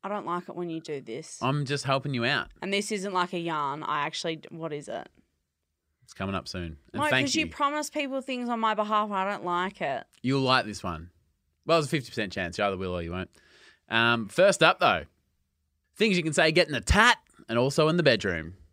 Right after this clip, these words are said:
Speaker 2: Think, is that not what people say?
Speaker 1: <laughs> Yeah, that's so funny.
Speaker 2: Is it?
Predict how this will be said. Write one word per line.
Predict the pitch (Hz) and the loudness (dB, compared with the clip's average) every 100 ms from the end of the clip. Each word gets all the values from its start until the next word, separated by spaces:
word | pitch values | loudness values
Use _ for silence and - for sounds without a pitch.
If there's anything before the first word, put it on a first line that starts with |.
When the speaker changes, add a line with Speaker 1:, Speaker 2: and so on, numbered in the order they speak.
| _ _ _ _ _ _ _ | _ _ _ _ _ _ _
Speaker 2:
Think, | - - 127 - | -2 2 2 2
is | 139 | 4
that | 151 147 | 6 6
not | 143 | 4
what | 139 | 4
people | 131 123 123 | 6 4 4
say? | 120 131 339 | 4 4 2
Speaker 1:
<laughs> | |
Yeah, | - - - _ _ | -6 -8 -10 _ _
that's | - 262 | -8 -6
so | - 208 214 | -6 -8 -8
funny. | - 208 285 - | -12 -12 -10 -2
Speaker 2:
Is | 120 | 2
it? | 156 | 2